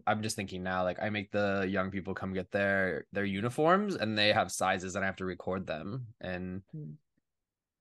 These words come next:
Speaker 1: I don't make it a big deal at all or anything, but I'm wondering if it, like, feels weird for them to tell me their sizes.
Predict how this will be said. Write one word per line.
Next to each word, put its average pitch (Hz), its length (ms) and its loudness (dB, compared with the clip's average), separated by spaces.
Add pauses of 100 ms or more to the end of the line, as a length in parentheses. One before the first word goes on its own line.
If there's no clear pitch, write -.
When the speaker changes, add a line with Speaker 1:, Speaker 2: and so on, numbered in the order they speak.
(420)
Speaker 1:
I 113 100 2
don't 127 280 6
make 117 160 4
it 107 80 4
a - 20 0
big 98 160 2
deal 101 140 2
at 98 80 4
all 98 160 6
or 95 60 4
anything, 98 320 -2
but 92 100 2
I'm 98 140 2
wondering 101 340 0
if 92 160 -4
it, 92 100 -2
like, 87 200 -4
feels 95 340 -4
weird 87 240 -4
for 92 120 -6
them 87 180 -4
to - 100 -12
tell - 240 -10
me 82 160 -8
their 82 160 -6
sizes. 82 760 -6